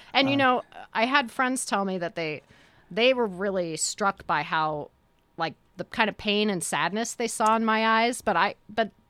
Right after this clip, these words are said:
Speaker 1: I was just like, "Well, yeah, pain and sadness, that's what I'm all about."
Speaker 2: <laughs>
Speaker 1: Why would you be,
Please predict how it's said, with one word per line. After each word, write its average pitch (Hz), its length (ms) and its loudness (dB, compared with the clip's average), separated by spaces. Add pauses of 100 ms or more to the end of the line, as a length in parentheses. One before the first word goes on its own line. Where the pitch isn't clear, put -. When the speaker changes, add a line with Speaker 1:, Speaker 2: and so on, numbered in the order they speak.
(280)
Speaker 1:
I 269 100 6
was 294 180 -2
just - 200 -2
like, 170 220 0 (220)
"Well, 254 160 -2
yeah, 233 380 4
pain 330 280 0
and 262 100 0
sadness, 247 540 0
that's 233 200 -8
what 349 100 4
I'm 269 120 2
all 262 160 4
about." 196 300 4
Speaker 2:
<laughs> 285 720 8
Speaker 1:
Why 262 120 4
would - 160 4
you 381 80 2
be, 339 300 6